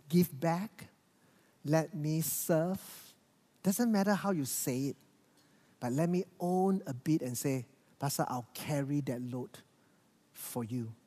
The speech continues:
and for the church so that we together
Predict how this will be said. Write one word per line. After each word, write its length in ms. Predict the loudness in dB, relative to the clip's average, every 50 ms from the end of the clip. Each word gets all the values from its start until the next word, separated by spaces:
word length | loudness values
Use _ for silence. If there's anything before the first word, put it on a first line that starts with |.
| _ _ _ _ _ _ _ _ -12
and 100 | -10 -8
for 200 | -4 -4 -2 -2
the 80 | -2 -4
church 480 | -4 -6 -8 -8 -8 -10 -14 -16 -18 _ _ _ _ _ _ _ _ _ _ _
so 160 | -8 -4 -2 -2
that 140 | -2 -2 -6 -8 -10 -8 -6 -2 2
we 440 | 4 4 6 6 6 4 2 0 -4 -6
together 580 | -8 -4 -2 0 0 0 0 -2 -4 -4 -6